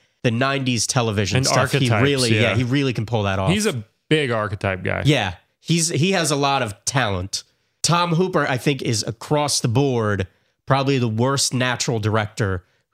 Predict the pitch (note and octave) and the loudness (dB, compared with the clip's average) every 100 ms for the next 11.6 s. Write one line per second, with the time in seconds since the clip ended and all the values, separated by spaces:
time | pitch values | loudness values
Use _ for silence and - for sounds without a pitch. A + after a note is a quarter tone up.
0 | - G#2 G#2+ A2 B2+ A#2+ B2 G#2+ A#2+ A2+ | -4 -4 -2 0 0 0 -2 -2 -2 0
1 | G#2+ G2+ F#2+ - - G2+ F#2+ G2+ G2 F#2+ | 0 -2 -2 -2 0 0 0 -2 -2 -2
2 | F#2 F#2+ F#2+ G2 F#2+ F2 - _ _ - | -2 -2 -2 -2 -2 -4 -8 _ _ -6
3 | B2+ A2+ G#2+ F#3 D3 B2+ A#2 G2+ G#2 A2 | -4 -2 0 0 0 0 0 0 -2 -2
4 | A2 G2 F#2+ F2+ _ _ C3+ A#2+ D3+ C#3 | -2 -2 -6 -10 _ _ -4 -2 0 0
5 | - F#2 G2+ C#3 - - E2 _ - B2+ | 0 -2 0 0 0 -4 -6 _ -2 -2
6 | - - - - - - - - C#4 C4+ | -2 -8 -12 -12 -8 -8 -6 -4 -4 -4
7 | - - A4 - - - - _ E3+ G3+ | -8 -8 -8 -8 -10 -12 -12 _ -20 -20
8 | _ - - F#3+ G#3 G3 G#3+ D#3+ C#3+ D#3 | _ -4 0 2 2 0 0 0 2 2
9 | C#3+ B2+ B2+ D3 C3 B2+ B2 B2+ C3+ A#2 | 2 0 0 2 0 0 -2 0 0 0
10 | A#2 B2 G#2 G#2 A2 A2 G2+ G#2 G#2 F#2 | 0 0 0 0 0 0 0 0 0 -2
11 | G2+ B2 A#2 G2+ A#2 C3 | -4 -2 -2 0 0 -2